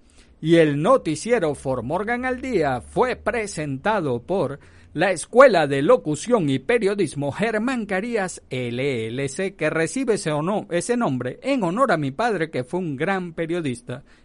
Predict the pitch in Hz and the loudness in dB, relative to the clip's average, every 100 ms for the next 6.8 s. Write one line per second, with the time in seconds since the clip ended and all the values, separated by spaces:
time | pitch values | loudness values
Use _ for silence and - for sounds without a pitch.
0 | - 156 165 214 185 165 156 175 170 165 | -4 0 2 2 2 -2 0 -2 0 -2
1 | 143 123 123 127 160 170 151 - 139 127 | -2 -4 -6 -6 -6 -6 -6 -6 -6 -6
2 | - _ - 160 143 - 143 143 135 135 | -8 _ -2 -2 -2 -6 -6 -4 -6 -4
3 | 139 131 120 98 - - - _ - 196 | -4 -4 -6 -10 -18 -20 -20 _ 0 2
4 | 240 180 143 - 196 160 131 131 196 139 | 4 0 0 0 2 2 2 0 -2 -4
5 | 135 180 135 123 165 156 139 165 135 107 | -4 -2 -2 -2 -2 0 -2 -4 -6 -6
6 | 127 120 160 170 180 160 120 127 | -6 -4 -4 -4 -2 -2 -4 -8